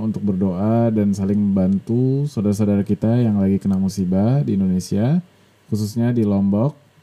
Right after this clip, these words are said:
Palu, dan lain-lain. Setidaknya menahan diri dari repost, retweet, like, atau komentar di media sosial, sama hiruk pikuk yang terjadi seputar bencana ini. Gak semua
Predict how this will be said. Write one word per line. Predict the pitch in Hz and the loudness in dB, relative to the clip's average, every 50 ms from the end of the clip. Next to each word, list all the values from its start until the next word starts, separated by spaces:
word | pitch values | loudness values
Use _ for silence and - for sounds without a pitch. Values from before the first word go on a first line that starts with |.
| _ _ _ | _ _ _
Palu, | - 98 95 98 - 117 131 143 135 | -2 -2 0 0 0 0 0 0 0
dan | 104 95 95 95 92 | 0 0 0 0 0
lain-lain. | 90 90 87 85 85 85 82 82 80 - - _ _ _ _ _ _ _ _ _ _ | 0 0 0 0 0 -2 -2 -4 -6 -8 -12 _ _ _ _ _ _ _ _ _ _
Setidaknya | - - 113 101 104 101 101 107 113 117 | -8 -4 -2 0 0 0 0 0 0 0
menahan | 113 110 101 95 98 101 104 104 | 0 0 0 0 0 0 2 2
diri | 101 101 98 107 110 110 | 2 0 0 0 0 0
dari | 101 101 95 90 95 95 95 92 95 92 | 0 0 0 2 2 2 2 0 0 -2
repost, | - - - 101 104 107 104 - - - - _ _ _ _ - | -4 -4 -4 -2 -2 -2 -2 -4 -8 -16 -20 _ _ _ _ -2
retweet, | 98 98 - - - 113 113 113 113 - _ _ - 82 | -2 -2 -2 -2 -2 0 0 0 0 -4 _ _ -6 -2
like, | 98 101 104 104 - - - - - - - | 0 2 2 2 0 -4 -16 -20 -16 -6 -2
atau | 98 92 101 | -2 0 0
komentar | 98 - 101 95 98 98 98 92 101 107 107 104 | 0 0 0 0 2 2 0 0 0 0 -2 0
di | 104 98 92 90 | 0 0 0 0
media | 90 90 90 90 90 90 87 | 2 0 0 2 0 0 0
sosial, | 98 92 87 - 92 95 95 104 117 131 143 156 - - - _ _ _ _ _ - | -2 -4 -4 -4 -2 -2 0 2 2 2 0 0 -2 -4 -10 _ _ _ _ _ -4
sama | 113 113 123 131 135 135 | -2 0 0 2 2 2
hiruk | 127 113 113 - - | 2 2 0 0 -2
pikuk | 110 101 - 113 104 107 | -2 -2 -2 -2 0 0
yang | 104 101 95 | 0 0 0
terjadi | 101 98 98 98 90 92 104 107 | 0 0 0 2 2 2 2 0
seputar | 104 - 104 - 92 - 92 90 90 90 90 90 87 - _ _ _ _ _ - | 0 -2 -4 -6 -6 -2 -2 0 0 0 0 -2 -4 -6 _ _ _ _ _ -4
bencana | - 92 90 92 90 92 90 87 | -2 0 2 2 2 2 2 2
ini. | 87 87 87 82 80 - _ _ _ _ _ _ _ _ _ _ _ _ _ - | 0 0 0 -2 -4 -6 _ _ _ _ _ _ _ _ _ _ _ _ _ -2
Gak | 113 107 | -2 0
semua | 101 117 117 117 113 117 120 123 127 131 131 - | 0 2 0 2 2 2 2 2 2 0 -2 -4